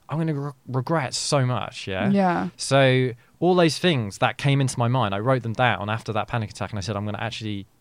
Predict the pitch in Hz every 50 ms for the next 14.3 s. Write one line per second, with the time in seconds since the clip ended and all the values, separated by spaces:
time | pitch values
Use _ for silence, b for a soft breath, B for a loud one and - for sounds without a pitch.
0 | _ _ - 131 127 117 110 104 95 - - 120 110 101 92 98 101 98 95 -
1 | - b b b 107 107 113 117 113 107 - - - b b b b b b b
2 | 113 104 - - 117 95 92 - - - 160 120 95 - - B B B B B
3 | - 156 165 160 156 156 185 208 175 139 120 131 147 139 - 135 123 117 123 120
4 | 123 120 113 107 - 131 131 123 113 104 113 113 123 123 120 117 - 131 127 113
5 | 110 - - - 127 117 110 101 107 98 107 120 110 107 - - 123 - - -
6 | 113 101 95 107 104 104 107 104 101 101 - - 117 95 101 104 98 - 113 120
7 | 147 165 - - B B B B B B B _ - 147 135 131 131 131 - -
8 | 170 160 156 139 143 151 143 123 110 107 110 107 110 120 113 151 147 127 123 -
9 | 135 131 123 117 131 143 143 123 113 107 - - 110 104 104 101 107 113 110 110
10 | 117 113 120 123 110 120 120 - - 135 127 113 - 120 110 110 110 117 110 113
11 | 107 107 104 101 92 110 120 120 113 - - 101 98 110 - b b b b b
12 | b b b b - 127 120 123 107 123 - - - 147 135 127 127 131 127 110
13 | 104 107 113 120 123 b b b b b b b b 117 113 110 110 110 110 110
14 | 107 110 107 - -